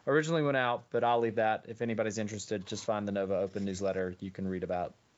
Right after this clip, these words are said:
you know, their thoughts on the cantina and their plans going forward. But, um, but we were able to get drinks, and cocktails were, like, basically ten bucks a pop, which is not awful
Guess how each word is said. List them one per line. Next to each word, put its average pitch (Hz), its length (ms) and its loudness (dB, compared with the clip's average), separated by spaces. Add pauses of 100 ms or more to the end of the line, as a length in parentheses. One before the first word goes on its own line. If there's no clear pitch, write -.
(340)
you 95 60 -4
know, 87 120 -2
their 92 160 -2
thoughts 95 380 -4
on 92 100 -4
the 92 100 -4
cantina 92 480 -6
and 87 240 -8 (360)
their - 100 -14 (100)
plans 92 300 -4
going 90 160 -6
forward. 139 440 -2
But, 113 280 0 (440)
um, 113 440 2 (300)
but 165 100 4
we 196 100 6
were 196 80 6
able 190 120 6
to 185 60 0
get 175 160 2
drinks, 135 380 0
and 143 100 -2
cocktails 131 460 0
were, 127 80 2
like, 117 320 0
basically 117 460 0
ten 107 200 -2
bucks 101 220 -2
a 101 40 -8
pop, 107 320 -2
which 127 140 -8
is 156 140 -4
not 185 260 -2
awful 98 480 -2